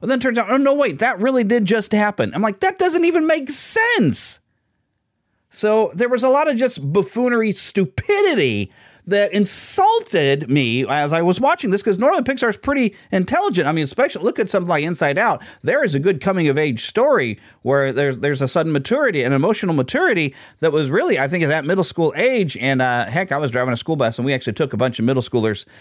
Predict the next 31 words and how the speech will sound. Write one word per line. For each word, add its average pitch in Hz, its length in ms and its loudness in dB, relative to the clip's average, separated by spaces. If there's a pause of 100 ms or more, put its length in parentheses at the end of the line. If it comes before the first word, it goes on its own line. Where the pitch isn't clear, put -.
(180)
uh, 107 100 -2
for 117 120 0
the 104 60 0
school 196 180 2
I 170 60 2
was 123 100 0
working 120 240 0
with. 117 160 0
We 127 140 -2
did 170 120 0
a 131 60 0
field 233 300 0
trip 131 160 -4
out 202 180 0
to 170 100 0
Inside 160 300 0
Out 208 160 0
because 120 340 -2
one 180 160 2
of 202 60 0
the 135 80 0
teachers 196 320 -2
had 98 100 -8
seen 240 180 0
this. 165 140 -2
It's 110 120 -6
like, 113 180 -2 (220)
"Yes, 160 640 -2
this 185 240 0
is 196 140 0
exactly 170 760 -2